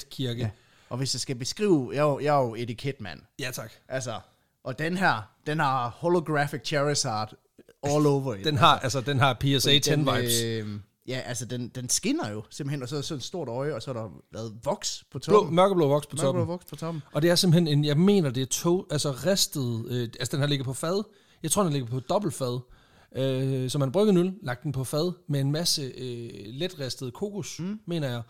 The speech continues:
Speaker 1: og så er den ligget på fad en gang til. Og den er brygget sammen med amerikanske The Veil, og, og holder sådan en solid sådan sytten komma en procent.
Speaker 2: Ja.
Speaker 1: Øh, og af samme grund er den ikke rigtig på køl.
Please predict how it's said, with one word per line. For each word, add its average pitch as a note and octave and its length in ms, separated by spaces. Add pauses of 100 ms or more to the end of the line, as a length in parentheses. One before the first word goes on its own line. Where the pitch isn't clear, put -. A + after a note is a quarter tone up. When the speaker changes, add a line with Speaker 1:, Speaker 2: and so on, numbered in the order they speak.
(120)
Speaker 1:
og B2+ 80
så D#3+ 60
er - 20
den D#3 60
ligget C#3 180
på B2+ 100
fad D3 260
en E3 140
gang B2+ 200
til. C#3 240 (480)
Og B2+ 60
den C#3 100
er C#3+ 60
brygget D#3+ 260
sammen C#3 160
med B2 60
amerikanske C3 460
The A#2+ 200
Veil, C3+ 180 (480)
og, C3 240
og A#2+ 120
holder C3 260
sådan C3 180
en B2 60
solid C#3 360
sådan B2 160
sytten D3 320
komma B2+ 220
en C3 200
procent. A2+ 420 (320)
Speaker 2:
Ja. C3+ 280
Speaker 1:
Øh, - 80
og B2 80
af B2+ 60
samme D3 200
grund C#3+ 180
er A#2+ 40
den A#2+ 80
ikke C3+ 160
rigtig C3 200
på C3 80
køl. A2 380